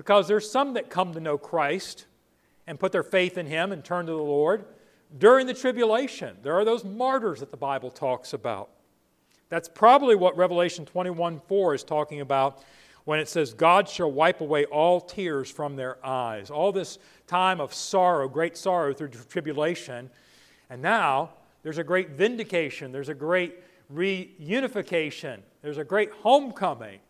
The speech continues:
that these people are going to enjoy, much like the church people have enjoyed.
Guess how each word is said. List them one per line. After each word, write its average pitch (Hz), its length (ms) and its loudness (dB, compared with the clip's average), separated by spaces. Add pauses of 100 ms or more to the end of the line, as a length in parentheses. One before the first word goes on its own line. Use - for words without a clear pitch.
(500)
that 143 340 -6
these 190 220 -2
people 156 340 -6
are 139 80 -2
going 151 300 -4
to 147 100 -4
enjoy, 139 560 0
much 135 340 -8
like 139 360 -4 (260)
the 123 80 -12
church - 460 -6
people 131 340 -10
have 120 100 -6
enjoyed. 107 460 -12